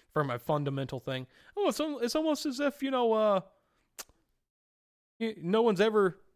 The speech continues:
experienced, like, a language change before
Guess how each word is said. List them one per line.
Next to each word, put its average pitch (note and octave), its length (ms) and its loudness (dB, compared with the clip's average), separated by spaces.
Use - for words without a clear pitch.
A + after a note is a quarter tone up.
experienced, G3 680 0
like, F#3+ 260 -2
a D#3 80 2
language D#3+ 560 -2
change A#2+ 460 -8
before A#2+ 520 -12